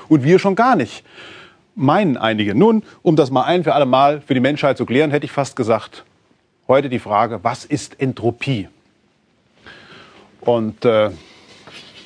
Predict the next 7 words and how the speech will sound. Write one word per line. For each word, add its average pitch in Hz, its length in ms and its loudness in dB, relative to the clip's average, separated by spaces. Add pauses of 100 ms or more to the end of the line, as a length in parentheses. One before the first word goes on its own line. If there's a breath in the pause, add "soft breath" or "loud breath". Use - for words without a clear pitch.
(1300 loud breath)
da 107 180 2
wird - 240 -2
hoffentlich 160 640 -2
einiges 151 580 0
klarer 120 560 0
werden. 120 400 0 (100)
Ja? 131 300 -4